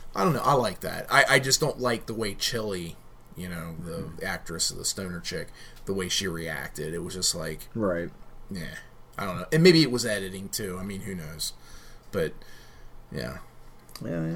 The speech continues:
Speaker 1: I, I like that, though. I thought that was fine. But, uh, one thing here is, uh, I'll get to my, here's my Society, uh, reference. The
Speaker 3: Dude?
Speaker 1: old dude that's
Speaker 2: Society?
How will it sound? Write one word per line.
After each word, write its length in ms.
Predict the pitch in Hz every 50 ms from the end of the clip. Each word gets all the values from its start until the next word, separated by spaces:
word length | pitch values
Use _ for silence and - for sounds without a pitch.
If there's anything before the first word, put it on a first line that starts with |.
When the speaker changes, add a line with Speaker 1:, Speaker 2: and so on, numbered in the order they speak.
| 165 151 147
Speaker 1:
I, 220 | 180 196 - 165
I 20 | 165
like 240 | 156 - 101 -
that, 180 | - - - -
though. 260 | - - - 104 123
I 40 | 131
thought 160 | 151 147 -
that 80 | - 85
was 100 | 80 -
fine. 380 | - - - - - 78 78 - - - - - - - - - - - - - - - - - - - - - - - - - - - - - - -
But, 240 | 123 127 123 - -
uh, 240 | 127 117 110 107 107 - - - - -
one 180 | - 131 139 143
thing 220 | 143 127 123 113
here 280 | 110 123 117 113 107 104
is, 220 | 104 110 110 104
uh, 220 | 113 107 101 98 -
I'll 120 | - 107 110
get 160 | 107 101 -
to 180 | - - 113 104
my, 260 | 104 101 98 95 98
here's 220 | 95 113 117 110
my 120 | 113 107 104
Society, 760 | - - - - - 156 156 147 113 95 92 90 82 85 - - - -
uh, 280 | 82 85 80 69 73 80 - - -
reference. 500 | 95 90 - - 85 82 78 - - - - - - - - - - - - - - - - - - - - - - -
The 120 | - 123
Speaker 3:
Dude? 120 | 113 117 151
Speaker 1:
old 260 | 160 180 185 175 147
dude 200 | 156 165 170 170
that's 240 | 151 147 - 117 - 135 107
Speaker 2:
Society? 280 | 90 95 92 98 101